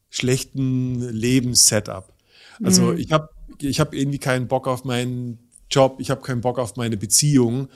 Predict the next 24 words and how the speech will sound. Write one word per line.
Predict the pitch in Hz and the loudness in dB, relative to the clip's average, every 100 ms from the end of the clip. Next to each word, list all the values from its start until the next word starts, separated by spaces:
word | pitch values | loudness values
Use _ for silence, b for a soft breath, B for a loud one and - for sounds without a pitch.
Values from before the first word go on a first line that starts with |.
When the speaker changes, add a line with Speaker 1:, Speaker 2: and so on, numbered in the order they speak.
| b b b b _ _ | b b b b _ _
Speaker 1:
Und | 120 120 - | -2 -2 -4
weil | 110 131 143 151 | 0 4 4 4
ich | - | 2
keinen | 127 120 | 0 0
Bock | 143 143 | -2 -2
hab, | 135 - 117 | -4 -6 -2
gehe | 135 147 139 | 4 4 4
ich | - | 0
jetzt | 123 120 - | 0 0 -2
in | 143 120 110 | -2 -4 -4
Sport | - - 143 131 131 | -8 0 2 4 2
und | 123 | -4
optimiere | 131 - 143 120 131 135 127 | -6 -6 -4 -2 2 2 2
mich | 123 123 117 - 120 | 0 -2 -4 -8 -8
und | 110 113 | -8 -8
versuche | - 117 - 175 165 139 | -2 0 2 2 2 0
Speaker 2:
Mhm. | |
Speaker 1:
irgendwie | 127 127 127 127 | -2 0 0 0
in | 131 117 | -2 -6
gewissen | 110 117 123 | -2 0 0
Weisen | 117 113 113 101 | 0 -2 -4 -4
besser | 127 135 123 | 0 0 0
zu | - 104 | -2 -4
werden. | 107 107 120 | -6 -6 -8